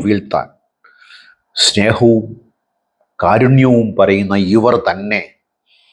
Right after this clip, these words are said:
അതിന് തയ്യാറാവും. എന്നിട്ട് ആ പ്രദേശത്ത്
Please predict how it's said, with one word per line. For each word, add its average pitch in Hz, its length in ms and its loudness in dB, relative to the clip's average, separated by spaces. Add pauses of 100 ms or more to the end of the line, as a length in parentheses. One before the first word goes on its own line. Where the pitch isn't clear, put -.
(160)
അതിന് 92 200 -2 (100)
തയ്യാറാവും. - 580 -4 (640)
എന്നിട്ട് 107 360 0 (140)
ആ - 20 2 (180)
പ്രദേശത്ത് 170 500 0